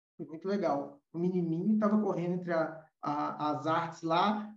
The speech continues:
com a roupinha do Super-Homem, a coisa mais linda do mundo. Então eu fui visitado pelo Super-Homem.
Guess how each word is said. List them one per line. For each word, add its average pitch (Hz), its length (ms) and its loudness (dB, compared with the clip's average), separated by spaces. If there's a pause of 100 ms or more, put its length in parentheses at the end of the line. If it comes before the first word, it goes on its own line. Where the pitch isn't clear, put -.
com 196 360 4
a 185 60 0
roupinha 185 560 0
do 175 140 0
Super-Homem, 170 580 2
a 214 40 4
coisa 196 160 2
mais 208 220 2
linda 214 220 10
do 214 100 4
mundo. 160 280 2
Então 175 180 -8
eu 180 60 -6
fui 202 100 -4
visitado 214 360 0
pelo 214 140 2
Super-Homem. 214 420 -6